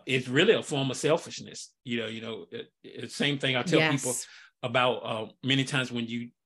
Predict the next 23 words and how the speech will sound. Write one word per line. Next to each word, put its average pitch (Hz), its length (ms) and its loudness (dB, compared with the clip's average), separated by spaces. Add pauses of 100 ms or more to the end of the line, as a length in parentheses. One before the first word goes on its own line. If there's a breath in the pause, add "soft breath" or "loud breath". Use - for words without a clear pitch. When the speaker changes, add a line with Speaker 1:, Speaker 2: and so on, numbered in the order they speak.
(100)
Speaker 1:
you 120 140 -6
s-, 120 180 -8
explain 147 440 0
to 135 60 -4
somebody 117 500 -2
about, 107 440 -8 (200)
you 113 140 -12
know, 107 160 -14
speaking 131 480 -4
in 113 160 -10
public, 104 440 -4
one 120 140 -4
of 110 60 -6
the 107 60 -12
greatest 127 400 0
fear 127 260 -4
of 110 120 -12
most 120 240 -4
people. - 340 -4 (300 loud breath)
And 120 120 -8
people 131 200 -8
say, 120 180 -4
"Well, 123 300 -6